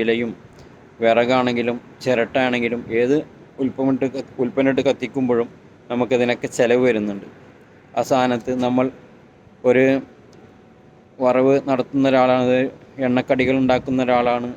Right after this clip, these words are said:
അല്ലെങ്കിൽ ഹോട്ടൽ നടത്തി മീൻ പൊരിച്ചിട്ടുള്ള ഓയിലുണ്ട് നിങ്ങളുടെ കയ്യിൽ, അല്ലെങ്കിൽ, ഏ, ചിപ്സുകൾ അല്ലെങ്കിൽ അങ്ങനെയുള്ള പലഹാരങ്ങളൊക്കെ ഉണ്ടാക്കിയിട്ടുണ്ടാകുന്ന ആ വേസ്റ്റ് ഓയിലുകൾ നിങ്ങളുടെ കയ്യിലുണ്ട്. ആ ഓയിൽ വെച്ചിട്ട് തന്നെ നമുക്ക് നമ്മുടെ ഈ അടുപ്പ്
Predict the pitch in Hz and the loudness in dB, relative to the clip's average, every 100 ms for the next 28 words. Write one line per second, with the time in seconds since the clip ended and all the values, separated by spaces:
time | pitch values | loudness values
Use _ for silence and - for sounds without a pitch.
0 | - 117 123 120 120 120 131 131 120 113 | -8 -4 -2 0 0 -2 0 -2 -2 -4
1 | 127 127 - - - - 127 127 120 113 | -6 -6 -14 -20 -10 -2 0 2 0 -4
2 | 123 127 127 131 123 - 120 123 127 120 | -6 -2 0 0 -2 0 2 2 2 0
3 | 120 120 117 117 117 123 - - 123 123 | 0 0 0 0 -2 -4 -8 -6 -2 0
4 | 127 - - - - - - - 123 110 | -2 -6 -18 -20 -20 -20 -14 -4 -2 -2
5 | - - - 131 135 135 127 123 123 123 | -4 -4 0 2 2 0 -2 0 2 0
6 | 123 - 127 131 131 127 123 123 127 127 | -2 -2 2 2 2 2 4 4 2 0
7 | 127 120 120 123 127 123 120 123 123 123 | 0 2 2 0 -2 0 0 0 0 0
8 | 117 120 120 - 131 127 127 131 123 120 | 0 -2 -2 0 2 2 2 0 0 0
9 | 113 113 110 110 - 113 143 147 143 143 | 0 -2 -2 0 2 2 2 4 2 2
10 | 147 139 - 135 131 123 131 - - - | 0 -2 -6 -2 -2 0 -2 -6 -18 -20
11 | - - 123 120 120 - 127 123 - 117 | -20 -6 -2 0 -2 -4 -6 -6 -10 -4
12 | 117 123 131 120 113 | 0 2 4 2 -2